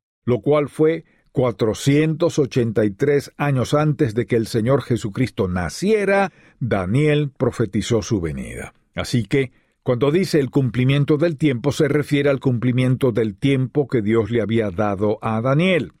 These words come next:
En segundo lugar, la ley mosaica ya había cumplido su propósito.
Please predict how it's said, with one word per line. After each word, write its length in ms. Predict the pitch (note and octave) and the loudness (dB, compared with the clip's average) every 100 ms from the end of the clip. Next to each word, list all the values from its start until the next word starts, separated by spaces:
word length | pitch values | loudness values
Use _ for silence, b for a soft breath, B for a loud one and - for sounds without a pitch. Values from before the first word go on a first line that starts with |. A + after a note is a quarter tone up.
| _ _ _ _ | _ _ _ _
En 140 | A#2 | -4
segundo 420 | A2 A#2 B2 B2+ E3 | -2 0 0 2 2
lugar, 400 | D#3+ C#3 C#3+ C#3+ _ _ _ _ _ | 2 0 -2 -8 _ _ _ _ _
la 160 | B2 C3+ | 0 2
ley 220 | C#3 D3 | 2 2
mosaica 800 | C#3+ C3+ - F3+ F#3 A#2+ A#2 C3 | 2 0 0 0 2 0 0 0
ya 220 | B2 C#3+ | 2 0
había 280 | C3 C3 C3+ | 2 2 0
cumplido 540 | D3 B2+ G#2 B2+ A#2+ | 0 -2 0 0 0
su 180 | - B2+ | 0 0
propósito. 800 | G#2+ G#2 E3+ E3+ - F2+ D2 - | 0 0 0 0 -2 -8 -10 -18